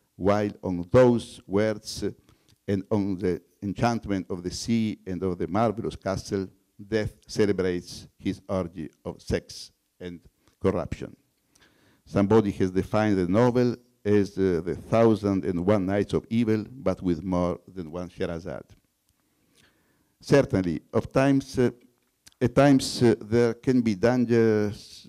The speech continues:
more banal but no less embarrassing when one writes. Among the many persons, uh,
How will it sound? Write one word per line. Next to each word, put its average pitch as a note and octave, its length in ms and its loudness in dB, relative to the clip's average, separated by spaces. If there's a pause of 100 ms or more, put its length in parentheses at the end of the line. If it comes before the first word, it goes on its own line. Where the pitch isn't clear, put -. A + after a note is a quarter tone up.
(100)
more A#2+ 320 2
banal A#2 560 0
but G#2+ 260 -2
no A#2 180 4
less A2 220 0
embarrassing F#2+ 600 -2
when F2+ 200 0
one E2 160 -4
writes. - 460 -12 (540)
Among C3+ 280 2
the A#2+ 140 2
many C#3 240 4
persons, A2 800 -2
uh, A2 160 6